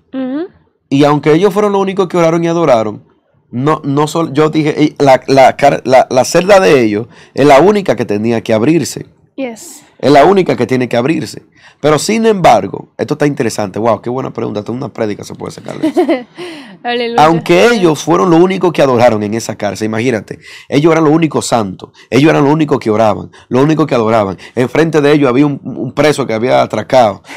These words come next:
Speaker 2: eh, a-, al lado de ellos a la derecha había un, un, un
Speaker 1: Ay,
Speaker 2: atracador,
Speaker 1: santo.
Speaker 2: aquí había un asesino, aquí había un delincuente, todos eran pe-, lo único que oraron y adoraron fueron Pablo y Silas. Sin embargo, el temblor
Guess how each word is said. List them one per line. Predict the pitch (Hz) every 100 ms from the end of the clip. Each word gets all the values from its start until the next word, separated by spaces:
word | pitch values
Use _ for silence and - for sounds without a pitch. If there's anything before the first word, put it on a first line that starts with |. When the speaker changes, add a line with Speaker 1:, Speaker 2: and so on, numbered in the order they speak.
| -
Speaker 2:
eh, | 120 113
a-, | 120
al | 120
lado | 139 156 147
de | 156
ellos | 160
a |
la | 139
derecha | 123 147 147 131
había | 131 143
un, | - 135 127 -
un, | 135 -
un | 135
Speaker 1:
Ay, |
Speaker 2:
atracador, | 123 117 104 110 131 127 107 233
Speaker 1:
santo. | 226 113
Speaker 2:
aquí | 110 160
había | 143 156
un | 143
asesino, | 131 117 - 143 107 90 - -
aquí | 107 - 156
había | 143 147 151 135
un | 160 147
delincuente, | 131 117 104 156 139 107 104 - - - 143 -
todos | 220 196 170
eran | 165
pe-, | - - 123 -
lo | 131 170
único | 220 220 175
que | 160
oraron | 139 165 165 165 - _ -
y | 120
adoraron | 110 123 120 104 -
fueron | 107 98
Pablo | 123 127 127 -
y | 107
Silas. | - 98 98 -
Sin | 156 170
embargo, | 151 117 104 101 113 _ _ _ _ _ _ _ _ -
el | 120 120 110 101
temblor | 117 113 110 170 131 - -